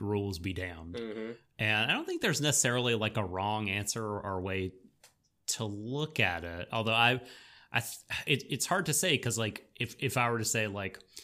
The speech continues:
Speaker 1: you know, I prefer, uh, the ump, you know, uh,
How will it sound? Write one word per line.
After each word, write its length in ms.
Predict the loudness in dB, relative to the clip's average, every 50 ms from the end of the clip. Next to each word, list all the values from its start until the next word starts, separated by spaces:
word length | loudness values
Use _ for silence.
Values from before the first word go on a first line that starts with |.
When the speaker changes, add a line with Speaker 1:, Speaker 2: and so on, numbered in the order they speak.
| -18 -12 _
Speaker 1:
you 100 | 0 4
know, 60 | 6
I 80 | 6 6
prefer, 680 | 6 4 2 0 2 0 2 2 2 2 0 -2 -4 -6 -8 -12 -20 _ _ _ _ _ _ _ _ _ _ -18 -18 _ _ _ _ _ _
uh, 340 | -4 -2 0 0 0 0 0
the 160 | -2 -2 -2 0
ump, 320 | 0 0 0 -2 -6 -10 -14 -18 -20 _ _ _ _ _ _ _ _ _
you 140 | -6 -6
know, 280 | -4 -6 -8 -8 -10 -12 -14 -20 -20 -20 -20 -20 -20 _ _ _
uh, 520 | -4 -2 -2 -2 -2 -2 -2 -4 -4 -6